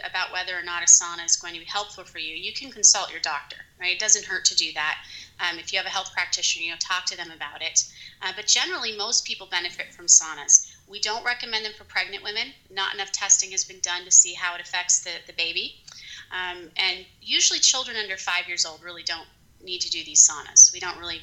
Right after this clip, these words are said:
have children under five do the saunas. Um, if you have active skin cancer, we generally do not recommend doing saunas for active skin cancer,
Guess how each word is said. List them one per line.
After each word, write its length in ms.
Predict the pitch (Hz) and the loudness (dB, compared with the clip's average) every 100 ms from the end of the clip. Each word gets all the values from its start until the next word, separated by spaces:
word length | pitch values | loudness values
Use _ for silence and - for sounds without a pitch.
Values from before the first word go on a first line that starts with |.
| - | -6
have 300 | 175 170 - | -2 -2 -2
children 300 | - 170 165 | -4 -4 -10
under 140 | 151 | -10
five 260 | - 156 147 | -6 -4 -4
do 120 | 156 | -6
the 80 | 151 | 2
saunas. 920 | 147 151 151 - - - - - - - | 4 4 0 -6 4 4 4 -12 -14 -8
Um, 260 | 175 170 170 - | -4 -4 -4 -6
if 380 | 185 - - 196 | -6 -4 -8 -4
you 80 | 226 | -2
have 360 | 233 226 214 - - - 196 | -2 -2 -4 -10 -20 -8 -2
active 540 | 214 226 - 254 262 - | -2 -2 -4 -4 -6 -2
skin 500 | - - - 196 214 | 0 0 -2 -8 -6
cancer, 640 | 240 233 247 - 262 277 - - - | -4 -2 4 4 4 -6 -10 -20 -20
we 80 | 208 | -4
generally 380 | 208 202 202 196 | -2 -2 -4 -10
do 200 | 190 185 | -10 -6
not 200 | 180 180 - | -2 -2 -2
recommend 440 | 202 - 196 190 | -6 -6 -12 -10
doing 220 | 185 185 | -8 4
saunas 460 | 185 - 175 180 180 | 6 6 2 2 2
for 100 | - 175 | 0 -4
active 320 | 175 - 190 | -4 -2 6
skin 280 | - 180 175 | 6 6 -10
cancer, 480 | - 170 - 196 | -8 4 6 4